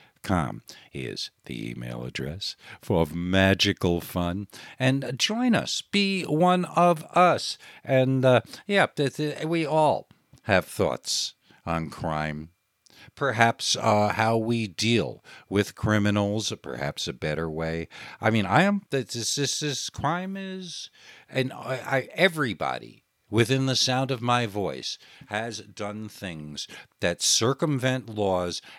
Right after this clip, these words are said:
and possibly could be called crimes, if not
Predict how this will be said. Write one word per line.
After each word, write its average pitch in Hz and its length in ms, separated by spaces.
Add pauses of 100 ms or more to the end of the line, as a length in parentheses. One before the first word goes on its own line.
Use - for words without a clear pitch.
and 123 300
possibly 73 840 (220)
could 107 240
be 107 160
called 80 520 (220)
crimes, 90 560
if 175 240
not 139 380